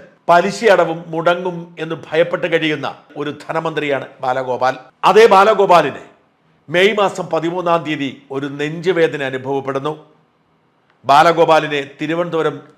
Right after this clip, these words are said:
മെഡിക്കൽ കോളേജിൽ പ്രവേശിപ്പിക്കുന്നു. പതിമൂന്നിനും പതിനാലിനും ബാലഗോപാൽ മെഡിക്കൽ കോളേജിൽ ഹൃദ്രോഗ ചികിത്സയിലായിരുന്നു.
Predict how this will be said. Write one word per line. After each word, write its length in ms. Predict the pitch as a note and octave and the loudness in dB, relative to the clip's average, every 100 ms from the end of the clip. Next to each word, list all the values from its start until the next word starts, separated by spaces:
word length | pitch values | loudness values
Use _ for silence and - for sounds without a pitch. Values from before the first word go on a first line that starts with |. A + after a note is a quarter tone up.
| B2 C#3 | -8 -4
മെഡിക്കൽ 340 | D3 D#3 E3 D3+ | -4 -4 -6 -4
കോളേജിൽ 300 | D3 C#3+ C3+ C3 | -6 -4 -6 -6
പ്രവേശിപ്പിക്കുന്നു. 680 | C3+ C3+ C3+ C3 C#3 D3 D3+ _ _ _ _ _ _ _ _ - | -4 -4 -8 -8 -8 -8 -12 _ _ _ _ _ _ _ _ -2
പതിമൂന്നിനും 540 | D3+ E3 E3+ E3+ D#3 D3+ D3+ | 0 0 -2 -4 -8 -4 -4
പതിനാലിനും 560 | D3+ E3+ E3 D#3 G#2 - _ _ _ _ - | -2 0 0 -2 -6 -14 _ _ _ _ 2
ബാലഗോപാൽ 640 | C#3 D#3 E3+ E3 C3+ F#2 E2 _ _ _ | 6 6 6 4 2 -2 -10 _ _ _
മെഡിക്കൽ 480 | C3 D#3 D#3 E3+ F3+ E3+ | -6 -2 -2 -2 -4 0
കോളേജിൽ 320 | D#3+ D#3 D3 - _ _ _ | -2 -2 -6 -10 _ _ _
ഹൃദ്രോഗ 500 | D#3+ D3+ E3 E3+ D#3+ D#3+ | -6 -4 2 4 4 0
ചികിത്സയിലായിരുന്നു. 800 | C#3 C#3 C3 C#3 C3+ C3 C3+ | -8 -10 -6 -2 0 0 -4